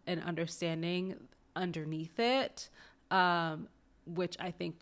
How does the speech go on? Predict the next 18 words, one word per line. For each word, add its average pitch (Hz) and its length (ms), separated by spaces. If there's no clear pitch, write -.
will 160 200
take - 360
them 127 340
far. 123 340
Clearly, 180 400
it's 156 100
taken 170 260
them 143 180
far 170 200
'cause 170 180
they - 280
are - 220
still - 260
together 127 480
despite - 440
all 131 180
of 110 140
this - 440